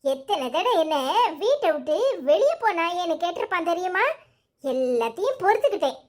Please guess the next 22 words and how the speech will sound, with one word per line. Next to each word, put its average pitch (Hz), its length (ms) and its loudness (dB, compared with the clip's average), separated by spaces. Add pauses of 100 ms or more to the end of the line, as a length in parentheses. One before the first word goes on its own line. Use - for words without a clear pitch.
(240)
ஆ? 320 140 0 (540)
எனக்கும் 320 560 0 (140)
மான 370 240 2 (100)
ரோசம் 339 480 0
சூடு 453 320 -2
சொரணை 285 420 0 (220)
எல்லாம் 349 580 0
இருக்கத்தான் 427 580 -4
செஞ்சிச்சு. 427 500 -2 (540)
ஆனா 254 320 -2 (180)
என்ன 294 240 2
செய்யறது? 285 460 2 (640)
பெத்த 277 240 -4
பிள்ளையில 294 340 0 (300)
அனாதையா 427 520 0
விட்டுட்டு 294 420 -4 (460)
எங்க 440 280 0
போக 403 280 2
முடியும்? 349 460 0 (420)
அதுக்காக 330 540 0
தான் 294 300 0 (400)
பொறுத்துக்கிட்டு 466 680 0